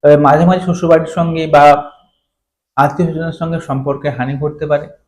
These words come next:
এটাও মাথায় রাখবেন। তবে দ্বিতীয়ভাবে শনিদেব কিন্তু আপনার, আহ, মধ্যে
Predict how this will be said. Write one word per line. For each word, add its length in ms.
এটাও 160
মাথায় 320
রাখবেন। 360
তবে 180
দ্বিতীয়ভাবে 460
শনিদেব 380
কিন্তু 340
আপনার, 360
আহ, 680
মধ্যে 180